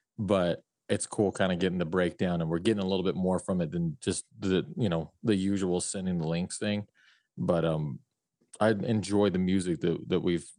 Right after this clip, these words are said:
found on here. And I always like it whenever, 'cause I do shuffle all quite a bit. Like, I don't always necessarily pick, like, if I'm in the car or something.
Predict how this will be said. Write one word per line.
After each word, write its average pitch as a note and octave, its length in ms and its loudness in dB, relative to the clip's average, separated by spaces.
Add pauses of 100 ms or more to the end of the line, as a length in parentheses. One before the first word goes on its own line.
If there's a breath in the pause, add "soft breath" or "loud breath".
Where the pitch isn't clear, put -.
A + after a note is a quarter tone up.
(260)
found G#2 300 2
on E2 120 0
here. E2 240 -2
And F2 180 -4
I G2 80 2
always G#2+ 260 2
like G2 240 0
it F#2+ 80 -2
whenever, E2+ 540 0 (380)
'cause A2 140 -4
I A#2+ 140 2
do B2+ 200 4
shuffle A2 420 0
all F2+ 380 2
quite F2+ 220 2
a D#2 40 -4
bit. D#2+ 300 -2 (440)
Like, F#2 140 0
I - 80 2
don't F2+ 160 2
always F2 440 0
necessarily F2+ 560 -6
pick, E2+ 260 -6
like, F2+ 180 -2
if F2 100 -8
I'm F2+ 100 -4
in F2 80 -4
the E2+ 60 -6
car F#2+ 260 2
or F#2+ 40 0
something. G#2+ 400 -2